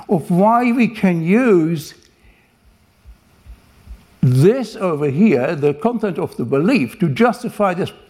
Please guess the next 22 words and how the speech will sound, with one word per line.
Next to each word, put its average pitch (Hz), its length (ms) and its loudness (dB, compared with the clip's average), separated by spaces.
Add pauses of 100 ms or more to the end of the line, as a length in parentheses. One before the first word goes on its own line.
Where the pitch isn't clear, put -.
(100)
pre-, 170 120 -10
presupposition 151 960 -6
over 170 240 -4
there, - 360 -4 (260)
the 135 80 -6
stop. - 460 -8 (1500)
There 202 200 4
is 208 120 0
one 233 540 0
final 226 880 0 (1040)
point 208 380 0
that 165 120 -8
has 175 220 -2
to 143 60 -8
be 139 140 2
made, 156 320 -2
though, 151 320 -6 (800)
uh, 151 520 0
and 156 300 -2
that 220 440 -2
is 156 540 -2
that 180 500 -2